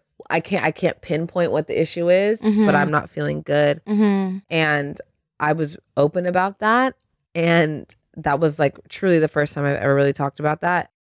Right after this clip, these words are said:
Speaker 1: And it was helpful because I felt like I was being honest with my audience,
Speaker 2: Mm-hmm.
Speaker 1: which they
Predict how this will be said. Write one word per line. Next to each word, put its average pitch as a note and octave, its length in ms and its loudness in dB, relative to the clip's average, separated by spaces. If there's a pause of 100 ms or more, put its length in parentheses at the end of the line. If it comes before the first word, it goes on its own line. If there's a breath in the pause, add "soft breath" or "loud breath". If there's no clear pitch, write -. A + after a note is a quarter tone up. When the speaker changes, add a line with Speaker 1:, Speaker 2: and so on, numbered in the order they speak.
(280)
Speaker 1:
And F#3 140 0
it F3+ 100 2
was E3 140 -2
helpful E3+ 540 2
because E3+ 260 -4
I E3 100 2
felt D#3+ 300 0
like D3+ 160 -2
I C#3+ 60 2
was D3 140 -2
being C#3+ 300 -4
honest C3+ 320 0
with E3 120 -12
my C#3+ 140 -6
audience, D#3 600 -2
Speaker 2:
Mm-hmm. G3+ 480 0
Speaker 1:
which F#3 220 2
they F3+ 240 2